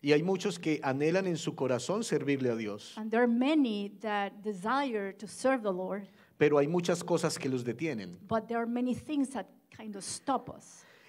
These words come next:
Speaker 1: Y en el libro de Hebreos
Speaker 2: And in the book of Hebrews,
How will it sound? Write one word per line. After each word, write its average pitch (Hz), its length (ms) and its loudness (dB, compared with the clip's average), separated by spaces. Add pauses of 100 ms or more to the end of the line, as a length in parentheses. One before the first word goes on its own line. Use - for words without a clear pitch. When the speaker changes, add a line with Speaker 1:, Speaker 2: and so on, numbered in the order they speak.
Speaker 1:
Y 175 300 2
en 175 220 6
el 170 260 4
libro 240 340 4
de 175 120 8
Hebreos 120 760 2
Speaker 2:
And 220 280 -8
in 208 80 -8
the 214 60 -4
book 247 240 -4
of 240 100 0
Hebrews, 247 600 2